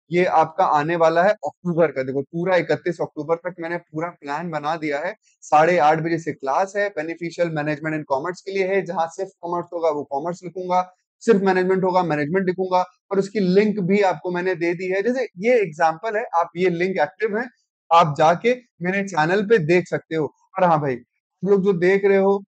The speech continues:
क्यों नहीं आप, लाइक, एक लाइक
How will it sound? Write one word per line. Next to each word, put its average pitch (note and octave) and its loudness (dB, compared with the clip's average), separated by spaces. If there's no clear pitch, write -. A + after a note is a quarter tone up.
क्यों G#3+ 2
नहीं G3+ 4
आप, F3+ 2
लाइक, F#3 0
एक G3 4
लाइक D#3+ 4